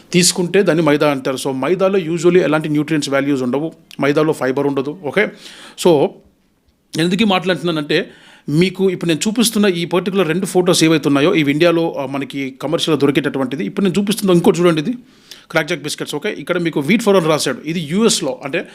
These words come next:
నేను, ఆ, Walmart సైట్లో వెళ్ళి చూసినప్పుడు Walmartలో నాకు ఇది దొరికిందనమాట. So, అక్కడ క్రాక్ జాక్ బిస్కెట్‌లో only వీట్ ఫ్లోర్ అని రాశాడు, మరి మైదా అని ఏం రాయలేదు, లేదా రిఫైన్డ్ వీట్ ఫ్లోర్ అని ఏమీ రాయలేదు, ఎందుకో నాకు తెలియదు. But still, నేను వీటి గురించి మాట్లాడబోతున్నాను. So, మన ఇండియాలో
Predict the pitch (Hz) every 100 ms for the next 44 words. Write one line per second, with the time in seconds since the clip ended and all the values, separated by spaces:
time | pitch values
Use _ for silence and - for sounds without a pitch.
0 | - - - 147 143 - 135 131 135 180
1 | 185 180 185 165 156 156 160 160 147 160
2 | 165 156 185 160 156 170 160 180 202 151
3 | 143 127 139 131 139 127 127 135 - 127
4 | - - - 147 196 160 170 156 170 156
5 | 170 196 190 151 180 185 139 185 - 190
6 | 180 147 143 151 143 220 143 135 143 160
7 | 160 147 131 151 160 180 156 147 139 -
8 | - - 135 147 190 180 170 175 170 156
9 | 147 135 143 156 135 220 208 143 151 214
10 | 185 156 135 143 143 254 196 156 - 240
11 | - - - - - 156 160 175 180 156
12 | 151 151 139 139 131 - 156 - - -
13 | - 190 196 247 180 214